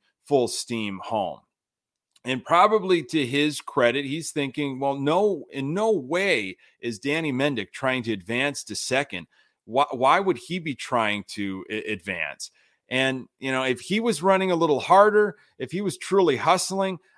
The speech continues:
I think he beats that tag slightly. That run scores and the Sox,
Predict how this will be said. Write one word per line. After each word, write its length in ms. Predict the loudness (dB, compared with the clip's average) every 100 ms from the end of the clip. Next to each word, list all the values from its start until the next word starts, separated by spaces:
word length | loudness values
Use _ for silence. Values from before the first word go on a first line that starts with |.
| -2
I 100 | -2
think 220 | 0 -6
he 140 | -6 -10
beats 420 | -4 -4 -4 0
that 340 | 4 2 0
tag 480 | -4 2 2 2 -2 -10 -12
slightly. 800 | -10 -6 0 2 2 -4 -8 -8 _ 0
That 220 | 2 2
run 200 | 0 -4
scores 520 | -4 -4 0 2 0
and 100 | -6
the 60 | -6
Sox, 640 | -4 0 0 0 -2 -14